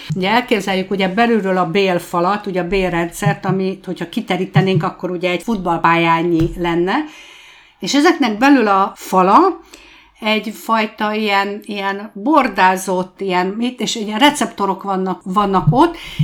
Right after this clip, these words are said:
és a baktérium arra tapad föl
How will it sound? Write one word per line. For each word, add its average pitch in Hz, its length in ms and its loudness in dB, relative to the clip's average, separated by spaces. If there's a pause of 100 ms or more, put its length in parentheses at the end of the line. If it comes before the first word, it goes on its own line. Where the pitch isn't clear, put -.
és - 140 -2
a - 120 -4
baktérium 294 680 4
arra 220 340 6
tapad 202 380 -2
föl 220 580 0